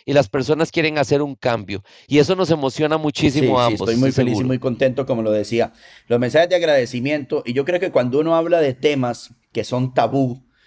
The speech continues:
Speaker 2: qué sé yo, este, cómo puedo hacer la paz con mi cuerpo, cómo puedo trabajar mi sobrepeso,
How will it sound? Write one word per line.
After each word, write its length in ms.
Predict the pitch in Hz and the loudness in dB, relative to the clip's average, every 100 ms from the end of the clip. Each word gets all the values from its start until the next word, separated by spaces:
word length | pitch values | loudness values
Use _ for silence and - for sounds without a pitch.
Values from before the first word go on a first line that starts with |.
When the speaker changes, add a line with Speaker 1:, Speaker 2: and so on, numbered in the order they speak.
| _ _ | _ _
Speaker 2:
qué 120 | - | -2
sé 180 | - 151 | 2 2
yo, 300 | 127 139 135 _ - | 4 2 0 _ -8
este, 280 | 123 127 117 | -6 -4 -4
cómo 240 | 147 156 | -2 0
puedo 420 | 151 151 156 135 | 2 4 4 2
hacer 300 | - 120 135 | -2 -4 -2
la 200 | 139 135 | 0 0
paz 320 | - 135 135 - | 2 0 -2 -8
con 180 | 127 | -6
mi 140 | 120 117 | -4 -4
cuerpo, 460 | 123 123 120 123 | 0 0 -2 -6
cómo 180 | 113 123 | -6 -2
puedo 160 | 127 123 | -2 0
trabajar 460 | 120 113 107 123 | 2 2 2 0
mi 100 | 127 | -2
sobrepeso, 800 | 123 120 113 - 120 120 - 117 | -2 0 0 0 0 0 -2 -6